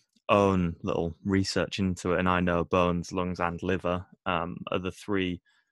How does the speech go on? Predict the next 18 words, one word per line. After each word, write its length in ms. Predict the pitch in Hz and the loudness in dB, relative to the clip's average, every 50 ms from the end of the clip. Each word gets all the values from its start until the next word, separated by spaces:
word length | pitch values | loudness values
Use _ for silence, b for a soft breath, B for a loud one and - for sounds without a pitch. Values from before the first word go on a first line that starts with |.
| _ _ _ _ _ _ _ - | _ _ _ _ _ _ _ -4
that 240 | - 87 - - _ | -2 -2 -2 -4 _
prostate, 500 | - 104 92 - - - - 90 87 80 | -2 -2 -2 -2 -4 -6 -2 -2 -2 0
when 140 | 82 90 85 | 0 -2 -4
it 80 | 78 - | -4 -4
gets 240 | 85 - - - | -6 -8 -8 -10
into 160 | 92 85 - - | -12 -10 -10 -8
the 100 | 85 82 | -6 -4
lymph 300 | 85 85 85 85 - - | -4 -4 -4 -4 -6 -4
nodes, 300 | 87 85 85 85 - - | -4 -4 -4 -4 -6 -8
usually 400 | 92 90 90 85 - - - 85 | -8 -6 -6 -6 -8 -8 -10 -10
spread 380 | - - - - 95 98 92 - _ - - | -10 -10 -6 -2 0 0 -2 -2 _ -16 -14
to, 260 | - 80 85 87 98 - _ - _ | -10 -10 -8 -10 -10 -12 _ -14 _
um, 300 | - 82 82 82 82 80 - - | -8 -6 -6 -6 -6 -8 -4 -2
or 200 | 95 95 90 87 | 0 2 2 2
are 60 | 82 | 0
the 80 | 85 | -2
most 420 | 85 85 85 85 - - - - - _ _ _ _ _ _ _ _ _ _ _ - - _ _ _ B B B B B B B B B B B B B | -2 -2 -4 -4 -6 -10 -14 -16 -20 _ _ _ _ _ _ _ _ _ _ _ -14 -14 _ _ _ B B B B B B B B B B B B B
likely, 600 | B 90 87 85 82 - - - 80 80 85 87 | B -4 -2 -2 -2 -4 -6 -8 -8 -8 -8 -8